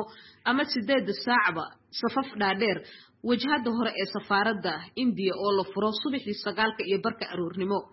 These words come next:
Dadka qaarkood waaga ayaa ugu baryo si markaasi waraaqadahooda looga guddoomo. Qaarkood waxa ay ku qaadataa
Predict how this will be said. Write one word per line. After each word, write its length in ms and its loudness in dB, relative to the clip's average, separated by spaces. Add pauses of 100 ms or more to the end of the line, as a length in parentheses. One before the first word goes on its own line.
(240)
Dadka 340 0
qaarkood 560 2
waaga 380 4
ayaa 280 2
ugu 240 2
baryo 260 2
si 160 -2
markaasi 560 -2 (340)
waraaqadahooda 880 2 (140)
looga 340 6
guddoomo. 500 2 (340)
Qaarkood 480 2
waxa 220 0
ay 100 -2
ku 140 -6
qaadataa 640 2